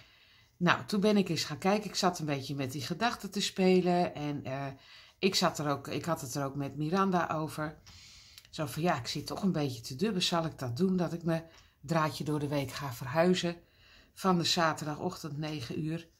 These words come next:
naar de zaterdagavond zeven uur. En dan in première, zodat we kunnen chatten.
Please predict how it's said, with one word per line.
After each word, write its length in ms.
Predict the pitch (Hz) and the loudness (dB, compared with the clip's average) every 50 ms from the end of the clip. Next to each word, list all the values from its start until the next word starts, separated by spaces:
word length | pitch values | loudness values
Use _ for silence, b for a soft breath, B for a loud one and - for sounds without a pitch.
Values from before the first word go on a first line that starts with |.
| b b b b b b b b | b b b b b b b b
naar 440 | - 160 180 180 180 180 180 180 - - | -2 4 6 8 8 8 6 4 0 -6
de 160 | 156 160 156 151 | -8 -6 -4 -4
zaterdagavond 1120 | - - 175 160 151 143 - 143 143 135 - - - 190 208 208 202 - 151 143 123 120 | -2 0 0 0 -2 -2 -6 -8 -10 -10 -6 -2 0 0 0 0 -2 -4 -6 -8 -8 -6
zeven 500 | - - 147 160 180 180 - 202 - 185 | -8 -6 -2 -2 -2 -2 -2 -4 -4 -2
uur. 240 | 175 175 180 185 B B B B B B B B | 0 0 0 -2 B B B B B B B B
En 180 | - 180 180 | 2 2 4
dan 340 | 180 165 156 160 170 - - _ | 4 4 4 2 0 -4 -10 _
in 300 | - 151 139 143 - - _ _ | -8 -6 -6 -6 -8 -12 _ _
première, 580 | - 180 180 170 156 139 127 131 123 120 120 120 - - _ | -2 -2 0 0 0 0 0 -2 -2 -4 -6 -8 -10 -16 _
zodat 540 | _ - - - 175 170 147 156 147 147 - | _ -6 -2 0 0 0 0 0 -4 -4 -6
we 80 | - - | -10 -10
kunnen 300 | - - 151 143 151 147 | -8 -6 -4 -4 -4 -4
chatten. 420 | 147 - 135 123 117 - - 113 | -4 -4 -4 -4 -4 -6 -10 -14